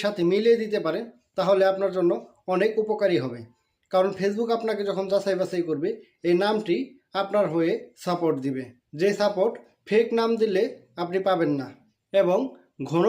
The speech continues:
ঘন আপনার আইডিটির নাম পরিবর্তন করা যাবে না। আপনি যদি ঘন ঘন নাম পরিবর্তন করতে যান, তাহলে কিন্তু Facebook আপনাকে নিজে ভেরিফাই করার জন্য অনেক ধরনের সমস্যা করতে পারে। তাহলে চলুন বন্ধুরা,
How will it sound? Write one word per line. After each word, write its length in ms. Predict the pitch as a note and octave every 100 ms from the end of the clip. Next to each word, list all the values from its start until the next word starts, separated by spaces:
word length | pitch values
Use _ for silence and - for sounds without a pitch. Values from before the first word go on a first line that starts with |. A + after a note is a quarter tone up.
| A#3+
ঘন 140 | G#3 G#3 G3 B3 F3+
আপনার 200 | F#3 G3 G3
আইডিটির 400 | G3 F3+ E3 - - _
নাম 200 | E3 G3 G#3
পরিবর্তন 420 | G#3+ G#3+ G3+ G3+ F#3+
করা 140 | F#3+ E3+
যাবে 180 | D3 C3
না। 60 | B2 A#2+ _ _ F#3+
আপনি 160 | G3 G#3+ G#3
যদি 180 | E3+ B3+ - _ C#3
ঘন 120 | E3 A3+
ঘন 80 | G#3+ G#3
নাম 100 | G#3+ G#3+
পরিবর্তন 400 | A3 A3 G#3+ G#3+ G3+
করতে 180 | G3+ F#3+ D3+
যান, 120 | F#3+ - _ -
তাহলে 240 | F#3 G3+ G3+
কিন্তু 240 | F#3+ F3 G3+ - - _
Facebook 340 | F3+ F#3 G3 G#3+ G#3+
আপনাকে 280 | G#3 F#3+ F#3+
নিজে 160 | G#3 G3+ D#3
ভেরিফাই 320 | E3+ G#3+ F#3+ F3+
করার 180 | F#3+ F3
জন্য 140 | D#3+
অনেক 140 | F3+ G#3
ধরনের 320 | G#3+ G#3+ G3 B3+ - _ -
সমস্যা 340 | G3 F#3+ G3 E3
করতে 200 | E3 D#3+ C#3+
পারে। 160 | C3+ B2 - _ _ -
তাহলে 200 | G3 G#3+ G#3+
চলুন 200 | A3+ A#3 A3+
বন্ধুরা, 300 | G#3+ G3